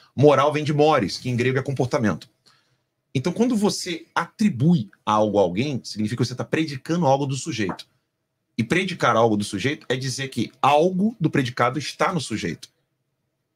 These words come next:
Você disse, com todas as letras, que ou consciente ou inconsciente,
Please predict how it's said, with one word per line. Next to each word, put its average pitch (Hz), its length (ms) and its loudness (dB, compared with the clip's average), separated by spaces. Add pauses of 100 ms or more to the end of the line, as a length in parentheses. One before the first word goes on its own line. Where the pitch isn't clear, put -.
(540)
Você 190 340 -2
disse, 143 580 -8 (520)
com 135 160 0
todas 190 460 -2
as 180 120 -6
letras, - 500 -2 (240)
que 117 200 -2 (180)
ou 202 300 8
consciente 139 840 -4
ou 151 220 8
inconsciente, 147 1000 -4